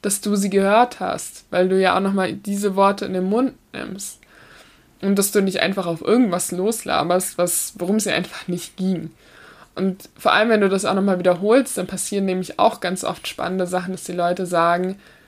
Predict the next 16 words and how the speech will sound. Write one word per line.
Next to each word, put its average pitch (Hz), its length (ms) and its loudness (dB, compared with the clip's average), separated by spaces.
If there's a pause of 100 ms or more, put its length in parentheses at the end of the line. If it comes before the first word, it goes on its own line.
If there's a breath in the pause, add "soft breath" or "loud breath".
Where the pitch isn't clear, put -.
(280 soft breath)
„Na, 180 140 4
also 185 280 4
hab 185 120 4
ich's 196 80 0
ja 175 80 2
gar 180 160 4
nicht 180 160 -4
gemeint, 175 420 2
ich - 120 -12
fand 196 180 -2
ja 185 80 0
nicht, 185 240 -2
dass - 160 -6
du 165 80 -2
arrogant 170 560 0
warst, - 420 -6